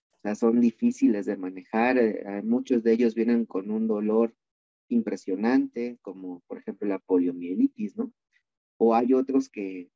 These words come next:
incluso generan problemas respiratorios, pues, bastante complejos en múltiples enfermedades, diarreas, ¿no? Poco controlables. Entonces,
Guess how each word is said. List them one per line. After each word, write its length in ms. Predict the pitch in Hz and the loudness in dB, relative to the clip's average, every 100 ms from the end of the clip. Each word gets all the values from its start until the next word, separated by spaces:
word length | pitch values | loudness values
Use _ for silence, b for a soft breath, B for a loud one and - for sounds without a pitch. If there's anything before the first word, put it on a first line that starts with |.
| _ | _
incluso 580 | 107 107 131 135 135 123 | -10 -4 0 2 2 -2
generan 500 | 117 107 113 120 113 | -2 -2 0 0 -2
problemas 440 | 110 101 113 117 | -4 -4 -2 -2
respiratorios, 680 | 98 - - 87 - 117 120 | -4 -10 -10 -8 -2 0 0
pues, 200 | - - | -2 -10
bastante 420 | - - 208 220 - | -12 -8 -4 -4 -4
complejos 720 | - - 131 269 - - _ _ _ _ _ | -10 -2 0 0 -4 -10 _ _ _ _ _
en 180 | - - | -4 2
múltiples 580 | 110 113 - - - 92 | 4 4 -2 -4 -4 -4
enfermedades, 640 | 87 95 92 104 127 113 | -4 -4 -2 0 0 2
diarreas, 720 | 98 95 92 110 113 110 - _ _ _ _ | 0 0 0 0 0 -4 -14 _ _ _ _
¿no? 200 | - 269 _ _ _ | -10 -10 _ _ _
Poco 280 | - - - | -4 -2 -4
controlables. 760 | - 90 90 101 156 170 147 | -8 -10 -6 -4 -4 -4 -6
Entonces, 560 | - - 131 143 143 | -6 -6 -2 0 0